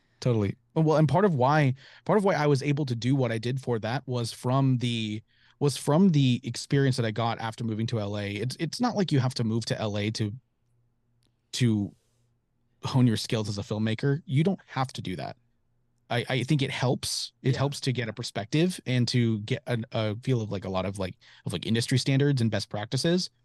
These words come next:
Speaker 1: or worst practices, um, which you see, I think you see in, when you move to any big city
Speaker 2: Yeah.
Speaker 1: or a
Speaker 2: I mean,
Speaker 1: larger
Speaker 2: I mean, it's the
Speaker 1: economy
Speaker 2: s-,
Speaker 1: of what you're doing.
Speaker 2: it's the same
Speaker 1: But
Speaker 2: thing of, like, if you wanted to be a Broadway actor, moving to New York just to make it
Speaker 1: Yeah.
Speaker 2: easier, or if you wanna do stand-up comedy, moving to Denver, <laughs> Colorado, where it's, like,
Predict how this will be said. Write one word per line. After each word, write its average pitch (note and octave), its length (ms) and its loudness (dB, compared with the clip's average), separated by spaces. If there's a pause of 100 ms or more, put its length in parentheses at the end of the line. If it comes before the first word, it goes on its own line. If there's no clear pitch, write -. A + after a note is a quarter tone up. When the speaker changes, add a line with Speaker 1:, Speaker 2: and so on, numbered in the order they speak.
(140)
Speaker 1:
or F#2+ 140 -6
worst F#2 280 -4
practices, C#3 580 -2 (640)
um, G2 420 0 (120)
which A2+ 160 -8
you A2 60 0
see, G#2+ 240 -2
I G#2 80 0
think G#2 200 -2
you G#2+ 60 -4
see G#2 200 -4
in, G#2 80 -2
when A2+ 140 -2
you G#2+ 60 2
move G#2 140 0
to - 100 -4
any A2 140 0
big G2+ 140 -4
city G2+ 280 -4 (280)
Speaker 2:
Yeah. A3+ 200 -6
Speaker 1:
or A2+ 100 2
a G#2 40 0
Speaker 2:
I - 20 0
mean, F#2+ 100 -4
Speaker 1:
larger G2+ 320 -4
Speaker 2:
I G2+ 60 -2
mean, G#2+ 120 -2
it's G#2+ 80 -6
the A2 60 -4
Speaker 1:
economy G#2 180 -2
Speaker 2:
s-, G#2 60 -6
Speaker 1:
of G2+ 120 -10
what G2 140 -4
you're F#2+ 100 -6
doing. G2+ 260 -4
Speaker 2:
it's G#2 80 -4
the A2+ 80 -6
same A#2 220 -2
Speaker 1:
But - 60 -6
Speaker 2:
thing G#3+ 160 -8
of, F3 80 -8
like, D3 140 -10 (120)
if D#3+ 180 -12
you E3 100 -8
wanted D#3 140 -8
to C#3+ 60 -10
be C#3 100 -10
a B2+ 60 -10
Broadway A#2+ 640 -12
actor, A#2 420 -14
moving B2 300 -12
to A#2 80 -12
New A#2 100 -14
York A#2 340 -14
just A#2 180 -16
to A#2+ 40 -16
make A2+ 160 -14
it A#2+ 80 -10
Speaker 1:
Yeah. - 80 2
Speaker 2:
easier, A2+ 240 -8
or C3+ 240 -8
if C3 140 -12
you C#3 80 -12
wanna C3 160 -10
do A#2+ 120 -12
stand-up A#2 340 -16
comedy, D3+ 420 -12
moving B2 280 -12
to A2 60 -16
Denver, C3 460 -10
<laughs> - 160 -8
Colorado, C3+ 640 -6
where B3+ 160 2
it's, C#4+ 160 0
like, - 260 -4